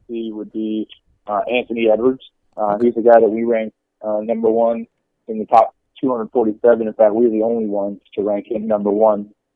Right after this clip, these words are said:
Uh, I'm a believer in his game. He's six-foot-five, uh, very good athlete,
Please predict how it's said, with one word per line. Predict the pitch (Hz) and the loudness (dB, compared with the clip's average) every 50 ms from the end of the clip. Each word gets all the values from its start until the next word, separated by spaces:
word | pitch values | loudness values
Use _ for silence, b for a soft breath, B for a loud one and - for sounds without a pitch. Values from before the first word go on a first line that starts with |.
| _ _ - | _ _ -2
Uh, | 101 95 - | 0 2 4
I'm | - 131 | 4 4
a | 127 110 | 4 4
believer | 113 117 117 113 110 120 117 117 | 4 2 0 2 2 2 0 0
in | 113 | 0
his | 107 104 _ | -6 -8 _
game. | - 117 117 117 120 117 120 - _ - | -2 0 0 0 0 -2 -6 -10 _ -12
He's | 113 - | -8 -4
six-foot-five, | 120 104 - - - 110 - - - 110 107 113 113 113 113 113 - _ _ _ _ _ _ _ _ _ _ - | -4 -4 -4 0 -2 -2 0 4 4 6 8 8 8 8 6 4 2 _ _ _ _ _ _ _ _ _ _ -8
uh, | 90 78 76 69 - - - _ - | -6 -6 -4 -6 -6 -8 -12 _ -14
very | - 117 120 123 123 123 110 | -6 2 4 4 4 4 4
good | 117 120 120 113 | 4 4 6 6
athlete, | 110 110 113 117 - - 117 117 117 117 117 117 113 | 6 6 4 2 -2 -4 -6 -6 -4 -2 -4 -4 -6